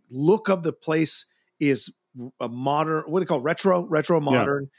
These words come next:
Speaker 1: Uh, and I, and I really enjoyed that. And it gets you into this feeling of like, "Oh, this is a cool homage to the nineteen fifties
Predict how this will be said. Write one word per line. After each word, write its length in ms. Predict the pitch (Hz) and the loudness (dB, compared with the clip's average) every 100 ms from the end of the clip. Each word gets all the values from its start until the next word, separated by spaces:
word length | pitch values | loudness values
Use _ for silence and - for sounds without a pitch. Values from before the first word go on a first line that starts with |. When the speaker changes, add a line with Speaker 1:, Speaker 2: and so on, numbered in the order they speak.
| _ _ _ | _ _ _
Speaker 1:
Uh, 280 | 123 117 123 | -4 -2 -2
and 160 | 127 131 | 0 0
I, 80 | |
and 160 | 131 131 | 0 2
I 60 | 135 | 2
really 300 | 135 135 120 | 2 2 0
enjoyed 440 | 110 117 120 110 | 0 0 2 2
that. 340 | 117 113 110 | 2 0 0
And 100 | 123 | -4
it 80 | 117 | -4
gets 280 | 113 156 - | 0 0 2
you 140 | 156 | 2
into 120 | 139 123 | 2 0
this 140 | 110 | -2
feeling 400 | - 143 135 120 | 0 2 2 -2
of 80 | 107 | -4
like, 160 | 113 139 | -2 0
"Oh, 120 | 151 | 0
this 120 | 139 | 2
is 80 | 131 | -2
a 60 | |
cool 240 | - 160 156 | 0 0 0
homage 540 | 123 117 135 180 190 - | 0 0 0 2 2 2
to 60 | |
the 60 | 190 | 0
nineteen 360 | 165 170 185 156 | 2 2 0 0
fifties 520 | 175 147 156 143 | 0 0 -2 -2